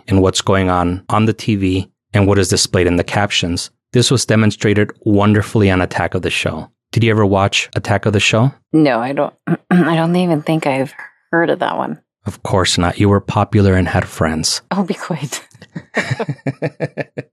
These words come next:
Speaker 1: <laughs> Attack of the Show was a variety show aimed at geeks. They would focus primarily on things that appeal to geeks, like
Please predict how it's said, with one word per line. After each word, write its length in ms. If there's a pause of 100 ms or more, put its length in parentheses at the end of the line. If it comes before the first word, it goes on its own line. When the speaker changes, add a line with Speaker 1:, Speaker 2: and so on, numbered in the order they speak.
(220)
Speaker 1:
<laughs> 840
Attack 340
of 80
the 80
Show 300
was 160
a 60
variety 480
show 520
aimed 220
at 160
geeks. 480 (240)
They 100
would 160
focus 400
primarily 600
on 100
things 300
that 100
appeal 400
to 140
geeks, 460
like 280